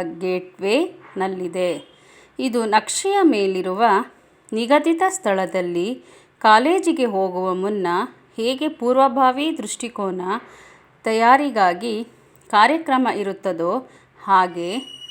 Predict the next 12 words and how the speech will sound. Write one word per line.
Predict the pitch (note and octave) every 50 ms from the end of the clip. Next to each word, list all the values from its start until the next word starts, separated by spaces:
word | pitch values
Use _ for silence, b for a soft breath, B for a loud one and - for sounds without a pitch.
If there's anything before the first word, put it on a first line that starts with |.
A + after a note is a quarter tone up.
| F#3+ F#3
ದೇಹರಹಿತವಾಗಿರಲು | G#3+ A3+ C#4 D#4 D4+ F4 E4+ D#4 D4 B3+ B3+ - B3+ A#3 G#3+ G3 F#3 F#3 F3+ F3+ F3+ F3 E3+ F3 G3+ G3+ F#3 A3 B3 - B B B B B B B B
ಅಭ್ಯಾಸ | G3 G3 F#3 G3+ B3+ D4 E4+ E4 E4+ D#4 C#4+
ಮಾಡಿಕೊಳ್ಳಲು | C4+ B3 A3 G#3 G3 F#3+ F#3+ - F#3+ F#3 F#3 F#3+ F#3+ F#3+ F#3+ - -
ಇರುವ | G#3 G3+ G3 F#3+ F3+ F3 F3+ F3+ G3 A#3 B3+ B B B B B B B
ಒಂದು | G3+ G#3 G#3+ G#3+ G3+ G3+
ಶಕ್ತಿ | G3+ - - A3 - - - D#4+ E4+
ಪ್ರದೇಶ. | E4 E4 G#3 F#3+ F3 F3+ F3 E3+ E3+ - G3 F#3+ F3+ E3+ D#3 - - _ _ _ _ _ _ _ _ _ _ _ _ _ _ _ _ _ _ _ _ _ _ _ _ _ _ _ _ _ _ _ _ _ _ _ _ -
ಇಲ್ಲಿ | C4 C4 C4+ C4+ -
ಆತ್ಮಗಳಿಗೆ | - G3+ A3+ C#4 D4+ F#4+ G4+ G#4 F4 D#4+ C4 A#3+ A3+ G#3+ G#3 G#3
ಶಾಂತಗೊಳಿಸಿ | - - G3 G#3 B3 C4 E4 D4+ A#3+ A3+ G#3 G3+ G3+ - - B3 G#3+ G#3 B3 B3+ B B B B B B
ಸೂಚನೆಗಳನ್ನು | B - D#4+ E4+ F4+ F4+ F#4 F4 D#4 D4+ C4+ A#3 G#3+ G3+ G3 G3+ G#3+ A#3
ನೀಡಲಾಗುತ್ತದೆ. | A#3 A3 G#3+ G3+ G#3+ G3+ F#3+ F#3 F3 F3 F3+ - - G3 F#3 F#3 G3 F#3+ F3 - -